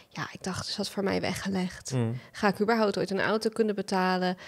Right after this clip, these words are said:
Speaker 1: Ga ik dit ooit aandurven?
Speaker 2: Maar je
Speaker 1: Eh,
Speaker 2: zei wel ja erop.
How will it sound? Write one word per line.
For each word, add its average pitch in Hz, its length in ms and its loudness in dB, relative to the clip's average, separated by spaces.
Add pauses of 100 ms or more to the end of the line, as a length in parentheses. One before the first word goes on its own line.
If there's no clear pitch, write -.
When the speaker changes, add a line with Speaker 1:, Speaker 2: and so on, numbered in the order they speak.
(120)
Speaker 1:
Ga - 180 4
ik 180 100 2
dit 185 120 0
ooit 180 220 4
aandurven? 190 920 2 (800)
Speaker 2:
Maar 190 140 6
je 131 60 10
Speaker 1:
Eh, - 60 6
Speaker 2:
zei 160 160 10
wel 175 160 10
ja 123 260 4
erop. 107 340 0